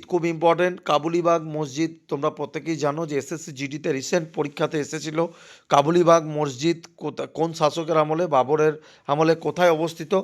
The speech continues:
পানিপথ। দেখো, এখানে গুণগত গুণাবলীটাও লিখে দিয়েছি, ঠিক আছে? এটাও তোমাদের লিখে দিয়েছি যে এখানে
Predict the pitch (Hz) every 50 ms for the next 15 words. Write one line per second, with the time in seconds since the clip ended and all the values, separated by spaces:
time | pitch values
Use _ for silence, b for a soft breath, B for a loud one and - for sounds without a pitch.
0 | 190 b b b b b _ - - 139 143 147 151 135 - 110 92 - _ _
1 | _ b b b b b 151 151 147 160 160 156 147 175 170 175 165 139 156 160
2 | 165 170 156 175 170 165 - 139 131 156 165 170 170 160 170 175 170 170 170 185
3 | 175 160 143 120 160 143 123 117 98 80 - - - _ _ _ _ _ _ _
4 | _ _ _ _ _ _ _ _ - 190 190 147 - - - 175 156 180 180 180
5 | 180 175 165 165 160 156 143 139 139 165 165 147 151 143 131 127 143 139 147 156
6 | 156 - 156 156 156 160